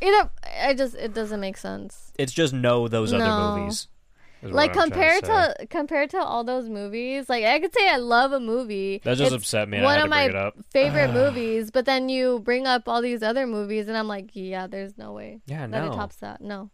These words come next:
Speaker 2: It's fucking bullshit, <laughs> dude. But anyway, we're not here to talk about that. Um, so then a fire starts,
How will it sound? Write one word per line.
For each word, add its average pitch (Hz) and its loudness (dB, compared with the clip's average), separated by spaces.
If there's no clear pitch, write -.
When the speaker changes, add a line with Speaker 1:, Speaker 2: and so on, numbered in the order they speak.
Speaker 2:
It's 117 -10
fucking 139 -8
bullshit, 120 -4
<laughs> - -
dude. 143 0
But 143 2
anyway, 110 2
we're 127 -2
not 147 0
here 127 2
to 110 0
talk 95 -4
about 95 -2
that. 98 0
Um, 117 -4
so - -2
then 311 0
a 453 -2
fire 135 0
starts, - -4